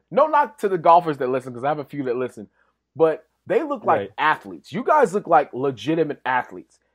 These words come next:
Speaker 1: And, I mean, you know, and my thing is, you know, even to this day, like, you know, a man walks up, I, I, I do two things. Two,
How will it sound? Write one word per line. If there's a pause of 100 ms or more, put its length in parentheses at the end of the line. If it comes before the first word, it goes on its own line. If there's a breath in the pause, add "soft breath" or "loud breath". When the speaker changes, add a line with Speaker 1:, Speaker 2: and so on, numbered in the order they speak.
(180)
Speaker 1:
And, (500)
I
mean,
you
know, (160 soft breath)
and
my
thing
is,
you
know,
even
to
this
day,
like, (1000)
you
know,
a
man
walks
up, (380)
I,
I, (100)
I
do
two
things.
Two,